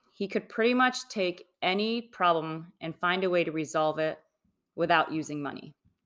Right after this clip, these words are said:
And so I think what my dad trained me to do was to think outside of the box and find a solution. And his biggest motto was, "If there's a will, there's a way," meaning that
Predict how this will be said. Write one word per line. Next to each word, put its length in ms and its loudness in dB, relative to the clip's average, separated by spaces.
And 100 -12
so 100 -2
I 80 2
think 180 -8
what 80 -8
my 160 -2
dad 520 8
trained 380 2
me 320 -2
to 100 -6
do 520 2
was 200 -4
to 80 -8
think 360 -4
outside 420 2
of 80 0
the 80 -2
box 600 -2
and 180 -4
find 260 2
a 40 0
solution. 520 -6
And 120 -4
his 180 -6
biggest 360 0
motto 280 4
was, 280 -2
"If 140 -10
there's 180 -2
a 80 0
will, 480 4
there's 200 0
a 80 0
way," 360 -2
meaning 300 -4
that 200 2